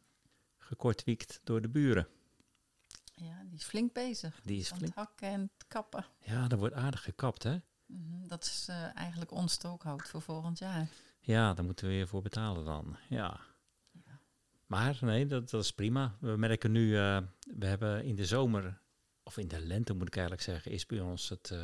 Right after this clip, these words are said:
Speaker 1: het bos naast ons huis verwijderd.
Speaker 2: Mhm.
Speaker 1: Door, eh, een andere eigenaar van de grond.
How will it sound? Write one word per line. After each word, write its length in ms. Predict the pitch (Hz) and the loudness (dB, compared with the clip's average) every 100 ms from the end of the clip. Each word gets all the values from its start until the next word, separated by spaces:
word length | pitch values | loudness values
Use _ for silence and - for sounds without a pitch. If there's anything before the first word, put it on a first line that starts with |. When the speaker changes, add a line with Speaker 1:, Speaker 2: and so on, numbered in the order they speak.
| 87 | -6
Speaker 1:
het 240 | 95 85 - | -8 -10 -4
bos 440 | 107 90 - - _ _ _ | -2 0 -2 -4 _ _ _
naast 300 | - 95 87 | -4 -2 -2
ons 140 | 85 - | -4 -2
huis 260 | 87 104 - | -4 -4 -2
verwijderd. 600 | 117 113 123 170 - - | 0 0 0 -4 -8 -18
Speaker 2:
Mhm. 360 | - 165 156 170 233 _ _ _ _ _ - | -12 -10 -10 -12 -14 _ _ _ _ _ -6
Speaker 1:
Door, 260 | 98 87 | -4 -2
eh, 160 | 90 85 | -4 -6
een 180 | - 92 | -6 -6
andere 480 | 71 85 95 110 113 | -4 -4 -2 0 0
eigenaar 540 | 131 117 107 117 113 | 0 -2 -2 -2 -4
van 120 | 107 110 | -2 -2
de 80 | |
grond. 380 | 101 120 170 - | -2 -2 -2 -6